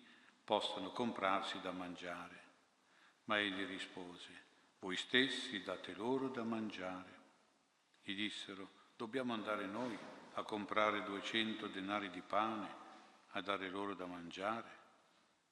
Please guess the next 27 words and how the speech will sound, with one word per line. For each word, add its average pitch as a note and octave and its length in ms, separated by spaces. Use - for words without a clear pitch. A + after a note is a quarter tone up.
Ma G#2+ 140
egli G2+ 240
replicò F#2+ 560
loro: F2 460
"Quanti G2 360
pani G2+ 360
avete? A#2 400
Andate G#2+ 540
a - 20
vedere." F2 520
E F#2+ 100
accertatisi, G2 1200
riferirono G#2+ 1300
cinque B2+ 460
pani G2 640
e G2 100
due F#2+ 240
pesci. - 640
Allora A2+ 380
ordinò G#2+ 380
loro G#2 240
di G2 140
farli G2+ 340
mettere G2+ 480
tutti A2+ 380
a G2 60
sedere F#2+ 640